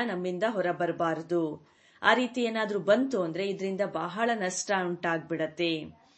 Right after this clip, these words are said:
ಆ ವಿನಾಶವೂ ಕೂಡ ಈ ಕ್ರೋಧದಿಂದಲೇ. ಹ್ಮ್, ಯಾಕೆಂದ್ರೆ ಕ್ರೋಧ ಬನ್-, ಆಗ್ಬಿಡ್ತು, ಸಿಟ್ಟು ಬಂದ್ಬಿಡ್ತು ಅಂತ ಹೇಳಿದ್ರೆ,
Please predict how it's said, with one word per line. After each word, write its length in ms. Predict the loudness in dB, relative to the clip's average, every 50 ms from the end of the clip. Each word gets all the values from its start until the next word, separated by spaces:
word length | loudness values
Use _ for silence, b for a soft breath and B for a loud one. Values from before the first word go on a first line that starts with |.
| b b b
ಆ 140 | 0 2 2
ವಿನಾಶವೂ 880 | 2 2 2 0 0 2 2 2 2 2 2 0 0 0 2 0 0 0
ಕೂಡ 280 | -2 -4 -4 -2 0
ಈ 180 | 0 0 0 -2
ಕ್ರೋಧದಿಂದಲೇ. 840 | -4 -4 -2 0 0 4 4 4 4 2 -2 2 2 2 2 2
ಹ್ಮ್, 400 | -2 -6 -14 _ -14 -10 -8 -6
ಯಾಕೆಂದ್ರೆ 320 | -6 -4 -4 -4 -4 -2 -4
ಕ್ರೋಧ 280 | -4 0 -2 2 2
ಬನ್-, 320 | 2 2 2 0 -4 -4 -2
ಆಗ್ಬಿಡ್ತು, 600 | -2 -2 -2 -2 -2 -2 -4 -4 -2 -4 -4 -4
ಸಿಟ್ಟು 260 | -4 -6 -10 -10 -6
ಬಂದ್ಬಿಡ್ತು 520 | -4 -2 -2 0 0 0 -2 -2 -2 -4 -4
ಅಂತ 200 | -4 -4 -6 -4
ಹೇಳಿದ್ರೆ, 540 | -4 -2 -2 -2 -4 -4 -6 -6 -8 -8